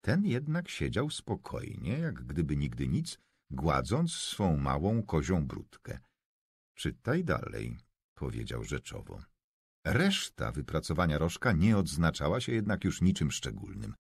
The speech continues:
Może więcej niż zwykle było w nim zadęcia na oryginalny styl.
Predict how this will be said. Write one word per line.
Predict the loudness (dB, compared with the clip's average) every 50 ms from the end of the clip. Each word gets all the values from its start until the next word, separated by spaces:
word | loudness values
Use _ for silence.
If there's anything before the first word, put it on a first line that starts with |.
| _ 2
Może | 4 4 6 6 6 4 4
więcej | 6 6 6 4 4 4 2 2
niż | 2 -2 -2 -4 -6
zwykle | -4 -2 -4 -2 -2 0 0 0
było | 2 2 2 2 2 2
w | 2 2
nim | 4 4 6 6 4 4 2 0 -2
zadęcia | 0 2 2 2 2 2 2 2 2 2 0 2 2 2 4
na | 4 4 2 2
oryginalny | -2 -2 0 0 0 0 0 -2 0 0 0 0 0 0 -2 -2 -4
styl. | -6 -8 -10 -12 -12 -14 -12 -12 -14